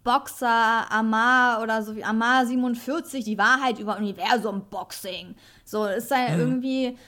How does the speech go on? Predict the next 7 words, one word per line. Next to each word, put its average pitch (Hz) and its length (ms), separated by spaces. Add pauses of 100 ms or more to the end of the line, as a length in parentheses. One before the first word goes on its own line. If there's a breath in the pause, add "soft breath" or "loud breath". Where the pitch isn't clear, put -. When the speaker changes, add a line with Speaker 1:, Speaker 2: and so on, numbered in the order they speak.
(140)
Speaker 1:
ähm, 226 580
ja, 220 400 (1040 soft breath)
da, 247 280
da 233 240
sagt 247 260
er 247 160
irgendwie 247 500